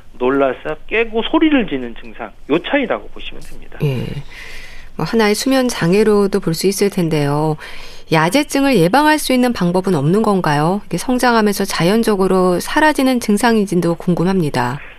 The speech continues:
Speaker 1: 네, 이제 큰 문제가 없으면 성장하면서 아이들이 저절로 좋아지는 이런 형태가 생기기 때문에 초기에 너무 지나치게 경련을 억제해주는 약을 쓰기보다는 좀 경과를 지켜보는 이런 치료를 하게 되고요.
Speaker 2: 예.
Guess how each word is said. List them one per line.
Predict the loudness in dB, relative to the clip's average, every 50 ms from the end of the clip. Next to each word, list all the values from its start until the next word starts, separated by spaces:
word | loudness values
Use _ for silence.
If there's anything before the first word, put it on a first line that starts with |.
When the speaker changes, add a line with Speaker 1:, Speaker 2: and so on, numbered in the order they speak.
| -16 -14 -14 -12 -4
Speaker 1:
네, | 0 2 2 2 2 2
이제 | 2 2 2 2 0 -6 -14 -16 -16 -16 -16 -14 -8
큰 | -4 -2 0 0 2
문제가 | 0 0 2 0 2 2 2
없으면 | 0 0 -2 -8 -6 -2 0 2 2 2 2 0 -2 -4 -6 -6
성장하면서 | -4 -2 0 2 2 2 2 0 0 -2 -2 -2 -2 -2
아이들이 | -2 -2 -4 -6 -8 -10 -8 -6 -4 -4 -6 -6
저절로 | -10 -8 -6 -6 -4 -2 -2 -4
좋아지는 | -2 -2 0 0 2 2 0 0 -4 -6 -8 -8 -8 -8
이런 | -8 -8 -6
형태가 | -6 -6 -6 -6 -6 -4 -2 -2 -2 -2 -2 -4
생기기 | -6 -6 -4 -4 -6 -6 -8
때문에 | -8 -6 -6 -6 -6 -6 -6 -4 -2 -2 -2 -4 -8 -14 -16 -16 -14 -8
초기에 | -2 0 0 0 0 2 2 4 4 4 4 2 0 -2
너무 | -2 -2 0 0 -2 -2
지나치게 | -2 -2 0 0 0 -2 -2 -8 -8 -4 -4 -4
경련을 | -4 -4 -8 -6 -2 -2 0 0 0
억제해주는 | -2 -4 -6 -10 -8 -2 0 0 0 0 -2 -4 -4 -4
약을 | -4 -6 -6 -6 -8 -8
쓰기보다는 | -8 -6 -6 -4 -2 -2 0 0 0 0 0 -2 -4 -6 -8 -10 -6
좀 | -6 -4 -4 -6 -8 -12 -16 -16 -16 -16 -14 -8
경과를 | -6 -4 0 2 2 2 4 2 0 -2
지켜보는 | -6 -6 -2 0 0 0 0 0 -4 -4 -4 -8 -10
이런 | -8 -6 -6 -6 -6
치료를 | -8 -6 -4 -4 -2 -2
하게 | -4 -4 -4 -6
되고요. | -6 -6 -10 -10 -8 -8 -6 -4 -2 0 0
Speaker 2:
예. | 0 0 0 -2 -4